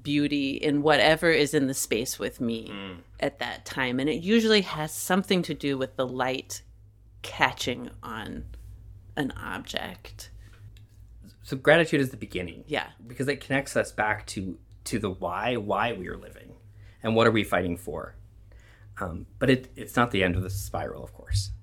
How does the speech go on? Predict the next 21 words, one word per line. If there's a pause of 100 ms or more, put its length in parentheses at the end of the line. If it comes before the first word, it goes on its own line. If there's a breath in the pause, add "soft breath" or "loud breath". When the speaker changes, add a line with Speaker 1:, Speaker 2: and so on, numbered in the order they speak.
Speaker 2:
'cause
the
next
step
in
the
spiral, (380 soft breath)
after
we
come
from
gratitude,
is
to
honor
our
pain
for
the
world, (100)
Speaker 1:
Mm.